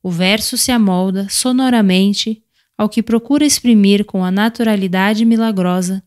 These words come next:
da verdadeira poesia. Alexei Bueno.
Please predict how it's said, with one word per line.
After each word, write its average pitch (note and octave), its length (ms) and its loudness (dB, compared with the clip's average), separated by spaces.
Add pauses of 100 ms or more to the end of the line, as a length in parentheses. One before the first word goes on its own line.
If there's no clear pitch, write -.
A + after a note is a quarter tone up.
(380)
da F#3+ 100 -4
verdadeira F3+ 680 0
poesia. F3 640 -2 (760)
Alexei G#3 680 0
Bueno. F3 580 0